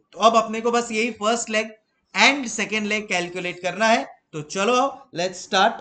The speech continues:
with that। तो देखो यहाँ पे अब part three of the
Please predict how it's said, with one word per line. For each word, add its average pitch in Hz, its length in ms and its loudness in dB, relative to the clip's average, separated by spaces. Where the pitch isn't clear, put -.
with 151 160 -6
that। 156 160 0
तो 180 80 -6
देखो 175 200 0
यहाँ 104 180 -10
पे 104 60 -20
अब 202 360 -2
part 190 460 0
three 233 220 -2
of 220 180 2
the 220 60 -4